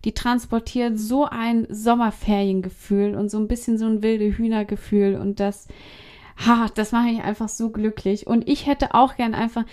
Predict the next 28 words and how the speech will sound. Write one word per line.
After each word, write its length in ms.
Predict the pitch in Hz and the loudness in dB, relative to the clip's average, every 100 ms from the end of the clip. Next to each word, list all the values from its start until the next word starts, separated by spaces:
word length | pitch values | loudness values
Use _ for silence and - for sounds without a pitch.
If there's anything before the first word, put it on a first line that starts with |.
| - | -4
ich 60 | - | 0
würde 140 | 381 349 | 2 4
auch 180 | 330 339 | 2 2
gern 260 | 254 220 | -2 0
Woche, 220 | 202 214 - | 0 -4 -4
äh, 340 | 220 226 214 214 - - - | -4 -2 -2 -4 -12 -20 2
einen 260 | 220 214 202 | 4 4 2
Urlaub 300 | - 254 208 | 2 4 2
machen 380 | 196 196 226 240 | 0 0 2 2
mit 220 | - 233 226 | 2 2 4
Mädels, 560 | 233 226 208 254 - - | 4 6 4 2 -4 -14
vier 360 | - 294 302 | 6 8 8
Wochen. 380 | 254 254 226 254 - - - - | 4 2 2 2 -2 -14 -20 -20
Von 240 | - 262 - | 2 2 4
irgendwoher 680 | 302 392 392 370 277 262 220 | 4 6 6 4 4 4 0
kriegen 320 | - 269 262 | -2 0 0
wir 260 | 240 233 226 | 2 2 0
pro 560 | 233 - 254 240 - - | 0 2 4 2 -2 -4
Woche 220 | 247 240 | -4 -4
fünfhundert 480 | 226 254 254 226 208 | -4 -2 0 0 0
Euro 240 | - 220 | -2 0
und 100 | 226 208 | 0 0
dürfen 180 | 208 | -2
es 80 | 208 | -6
auf 140 | - - | -4 -6
den 80 | |
Kopf 260 | 208 196 208 | -6 -8 -4
hauen. 260 | 180 175 | -2 -2